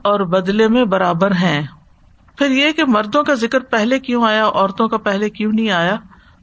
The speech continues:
تو بات یہ کہ قرآن مجید میں دیگر جتنے بھی احکامات ہیں جن میں عورتیں شامل ہیں، ان میں مردوں کا صیغہ استعمال ہوا ہے۔ یہ عربی زبان کا ایک اصول ہے۔ دونوں، دونوں کا ہر موقع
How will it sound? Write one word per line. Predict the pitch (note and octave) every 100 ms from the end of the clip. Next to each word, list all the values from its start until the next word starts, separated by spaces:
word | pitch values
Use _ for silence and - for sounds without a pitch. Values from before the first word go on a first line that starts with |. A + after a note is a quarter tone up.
| _
تو | A3
بات | G#3+ A#3 C4
یہ | C4+
کہ | C4+ B3
قرآن | G#3 G3+ G#3
مجید | G3+ F3 A3+ G#3+
میں | A3
دیگر | F#3 G#3 A#3+
جتنے | - A3+ C4+ D#4+
بھی | D4+ B3
احکامات | G#3 G3 F#3 F#3+ G#3
ہیں |
جن | F#3+ G3
میں | F#3+
عورتیں | F3 F3 G3+
شامل | F#3+ F3 F3 G#3+
ہیں، | A3+
ان | G#3+
میں | G#3+
مردوں | G3+ G#3 A3+
کا | A#3+ A3
صیغہ | F#3+ F#3
استعمال | E3+ F3 F#3+ E3+ D#3
ہوا | D#3+ D#3+
ہے۔ |
یہ | F3+
عربی | F#3+ G3 A#3
زبان | G#3 G3 G#3
کا | G#3
ایک | F3+ F#3
اصول | F3 F3+ F3
ہے۔ | D#3 - - - - - _ -
دونوں، | F3+ A#3 C4+ E4
دونوں | D#4 C#4+ D4
کا | D4 A#3 D3
ہر | G3 C#4+
موقع | D#4 D#4 D#4